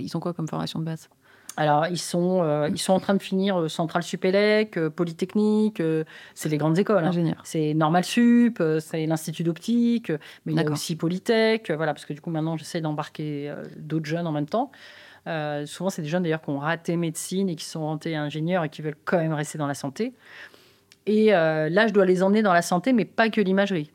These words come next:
Speaker 2: C'est-à-dire que c'est, c'est un double cursus.
Speaker 1: Ok.
Speaker 2: Donc, ils font leurs études d'ingé et en parallèle d'I F S B M.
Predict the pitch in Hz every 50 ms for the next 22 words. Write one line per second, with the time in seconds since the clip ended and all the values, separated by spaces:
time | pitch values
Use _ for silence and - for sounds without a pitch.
0 | _ _ - - 156 - 151 156 185 196 - - 156 147 156 156 156 156 - -
1 | 139 - - 156 147 139 139 143 160 247 233 208 180 - - 160 - - - 233
2 | 311 - 175 165 - - - _ - 165 147 - 156 - - 175 170 165 165 165
3 | 170 175 175 190 - 214 190 175 170 165 160 190 226 226 190 156 - 175 165 170
4 | 190 190 180 170 165 - 170 160 151 139 131 135